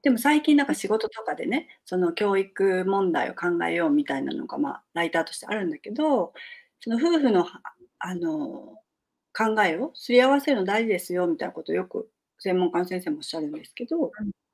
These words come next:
Speaker 2: うん。
Speaker 1: でも意外となんか、うちはそういう話はしませんっていうご家庭がすごく多いんですよね。
Speaker 2: うん。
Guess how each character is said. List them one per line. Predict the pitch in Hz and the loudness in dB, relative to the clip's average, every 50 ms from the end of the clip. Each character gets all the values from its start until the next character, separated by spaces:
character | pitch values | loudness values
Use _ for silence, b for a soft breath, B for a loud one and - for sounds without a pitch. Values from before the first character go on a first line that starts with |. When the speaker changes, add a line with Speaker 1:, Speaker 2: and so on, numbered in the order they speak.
| _ _ - | _ _ -14
Speaker 2:
う | |
ん。 | 185 175 | -14 -14
Speaker 1:
で | 165 - _ _ _ _ _ _ _ _ _ _ _ _ - - _ _ - 247 | -14 -20 _ _ _ _ _ _ _ _ _ _ _ _ -20 -20 _ _ 0 2
も | 240 | 2
意 | 226 220 | 4 6
外 | 247 269 277 269 | 6 6 6 6
と | 269 269 262 | 6 2 2
な | 262 247 | 2 2
ん | 233 | 0
か、 | - 160 | -2 -4
う | 160 175 | -4 -4
ち | - - 277 | 0 2 2
は | 277 | 2
そ | 277 - 254 277 | 4 4 4 4
う | 294 | 6
い | 294 | 4
う | 269 | 6
話 | 277 285 277 262 - 233 | 6 4 4 4 2 -2
は | 208 | -4
し | - - 208 | -2 -2 0
ま | 214 220 | 0 2
せ | - 262 240 | 2 0 0
ん | 226 | 0
っ | - | -2
て | - - | -2 0
い | 165 160 | 0 0
う | - | 0
ご | - | -2
家 | - 269 277 | -6 -4 -4
庭 | 190 170 | -4 -6
が | 160 | -6
す | - - 254 | -4 0 0
ご | 302 320 | 0 2
く | 320 - | 2 2
多 | 233 - - | 4 4 4
い | 185 | 2
ん | 170 | 0
で | 156 147 | -2 -4
す | - - - | -8 -10 -8
よ | 160 | -4
ね。 | - - 180 196 202 202 226 - b | -2 0 0 0 -2 -4 -6 -10 b
Speaker 2:
う | |
ん。 | b | b